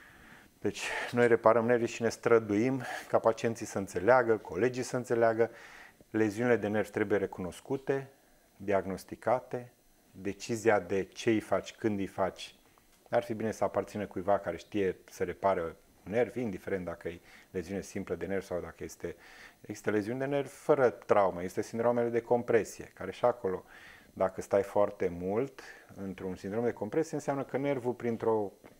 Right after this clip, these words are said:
tunel prin care trece în mod natural este strangulat, efectiv nu mai are loc acolo. Din cauza unor inflamații în zona respectivă, nu mai are loc. El suferă. Suferind nervul, practic, paralizează. Dacă stai suficient de mult, te trezești cu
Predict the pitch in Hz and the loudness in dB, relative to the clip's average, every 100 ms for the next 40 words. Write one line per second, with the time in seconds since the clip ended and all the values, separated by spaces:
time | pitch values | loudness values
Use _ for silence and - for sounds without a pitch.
0 | _ _ - 110 113 123 110 101 98 104 | _ _ -8 -4 4 4 4 -4 -2 0
1 | 98 113 107 104 107 101 92 135 160 147 | 2 0 -2 -4 -4 -4 -2 2 2 2
2 | 143 139 - 123 110 101 85 - 113 104 | -2 -4 0 2 2 0 -4 -6 -6 -4
3 | 101 - 104 113 104 98 95 87 90 - | -4 -6 -4 0 0 0 -2 -6 -10 -8
4 | 85 - - - - 107 120 117 104 104 | -8 -10 -20 -20 -12 0 4 4 4 0
5 | 101 98 92 95 101 104 - 92 95 98 | 2 -2 -4 -2 0 0 -2 -6 -4 -6
6 | - 160 175 165 151 - _ - 151 143 | -8 -6 -2 -2 -4 -6 _ -10 -6 0
7 | 131 117 110 87 - - _ - - - | 2 2 0 -2 -4 -20 _ -20 -20 -20
8 | - _ _ 135 143 135 113 - 82 - | -20 _ _ 0 0 0 -4 -4 -8 -10
9 | _ _ _ _ _ _ _ _ _ - | _ _ _ _ _ _ _ _ _ -14
10 | - - 101 101 120 143 135 131 131 131 | -10 -4 -2 -2 -2 -2 -4 -2 -2 -2
11 | 127 - - 135 135 123 87 - - _ | -8 -10 -6 -4 -4 -6 -12 -14 -18 _
12 | _ _ _ _ _ _ _ _ 95 - | _ _ _ _ _ _ _ _ -6 -6
13 | - 110 98 - - 95 98 202 226 190 | 0 0 0 -6 -6 -4 -4 -6 -8 -10
14 | - 170 156 156 156 - 151 139 | -8 -4 -2 -2 -4 -4 -4 -4